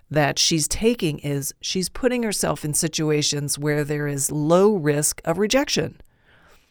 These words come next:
Her fear is that someone will say, "No, thank you," in a scenario where they are a perfect fit for her as a client.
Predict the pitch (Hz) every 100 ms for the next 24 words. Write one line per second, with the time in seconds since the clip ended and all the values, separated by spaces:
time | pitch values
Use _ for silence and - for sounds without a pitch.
0 | _ - 175 - - 214 233 226 202 -
1 | 160 175 165 - 170 170 170 151 139 -
2 | 156 147 143 143 139 _ _ _ _ _
3 | - 190 127 - - 190 170 131 107 -
4 | - - - - - - 175 165 165 165
5 | 160 - - 151 165 185 165 156 143 143
6 | 143 156 156 156 160 165 - 160 165 -
7 | - 160 151 143 - 147 135 - - 127
8 | 131 131 139 - 170 175 139